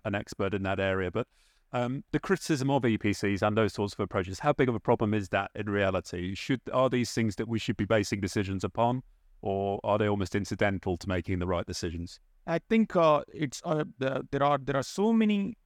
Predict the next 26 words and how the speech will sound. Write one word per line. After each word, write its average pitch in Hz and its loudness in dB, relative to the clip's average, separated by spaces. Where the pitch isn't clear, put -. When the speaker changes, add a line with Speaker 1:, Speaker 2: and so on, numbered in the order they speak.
Speaker 2:
best 180 0
practices 165 0
around 147 2
the 131 -2
world 131 2
that - -4
could 147 -4
be 135 -2
replicated 135 0
all 127 2
around 123 2
the 113 -2
world. 107 -4
That's 135 -4
one 143 2
of 160 2
the 139 0
profound 180 2
things 165 2
I've 156 4
noticed, 151 -2
uh, 127 2
looking 143 2
at 120 -2
global 131 2
projects. - -4